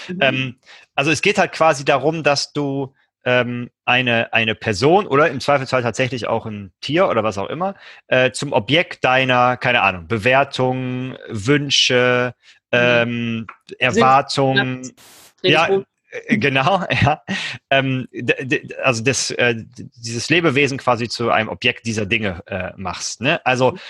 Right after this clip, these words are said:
Speaker 2: Bewertung ist halt ein total, äh, klassisches Beispiel, ne? Weil jeder bewertet den ganzen Tag und damit machst du quasi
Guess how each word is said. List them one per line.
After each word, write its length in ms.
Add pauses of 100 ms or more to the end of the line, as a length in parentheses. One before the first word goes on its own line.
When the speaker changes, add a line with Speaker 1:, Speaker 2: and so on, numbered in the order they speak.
(100)
Speaker 2:
Bewertung 520
ist 180
halt 160
ein 60
total, 580 (920)
äh, 180 (200)
klassisches 480
Beispiel, 480
ne? 200
Weil 120
jeder 340
bewertet 600
den 100
ganzen 360
Tag 300
und 180
damit 220
machst 280
du 60
quasi 500